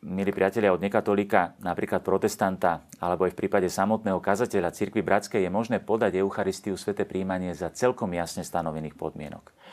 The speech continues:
Ak hrozí nebezpečenstvo smrti, alebo iná vážna potreba,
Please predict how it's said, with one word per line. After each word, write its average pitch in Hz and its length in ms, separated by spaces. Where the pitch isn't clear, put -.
Ak 95 160
hrozí 110 320
nebezpečenstvo 98 720
smrti, - 560
alebo 87 320
iná 107 240
vážna 104 240
potreba, 104 640